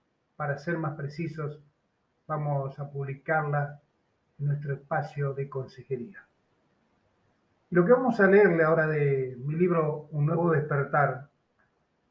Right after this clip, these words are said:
literatura del tercer milenio, que podés comprar en Casbas, a quien te habla Néstor Omar Salgado,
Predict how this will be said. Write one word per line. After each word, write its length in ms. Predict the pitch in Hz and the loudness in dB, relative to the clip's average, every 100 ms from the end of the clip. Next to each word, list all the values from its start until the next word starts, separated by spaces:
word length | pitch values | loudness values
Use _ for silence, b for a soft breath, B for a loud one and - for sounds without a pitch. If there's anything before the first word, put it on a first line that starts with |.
| _ _ - _ - | _ _ -20 _ -12
literatura 580 | 139 143 143 143 156 147 | -8 -6 -4 -4 -2 -2
del 80 | - | -2
tercer 260 | 135 160 | -4 -4
milenio, 440 | 147 147 156 143 139 | 0 0 0 -2 -4
que 80 | |
podés 240 | 131 135 135 | -6 -8 -8
comprar 340 | 135 131 139 | -10 -4 -4
en 120 | 131 | -4
Casbas, 540 | 120 156 131 139 147 - _ _ _ _ _ _ | 0 0 0 -6 -8 -10 _ _ _ _ _ _
a 120 | 131 | -16
quien 200 | 120 135 | -10 -8
te 120 | 123 151 | 0 2
habla 260 | 143 135 | 2 2
Néstor 320 | 131 131 - | 0 -4 -8
Omar 220 | 127 123 - | -8 -8 -10
Salgado, 680 | 120 135 160 143 139 - | -4 6 6 6 2 -4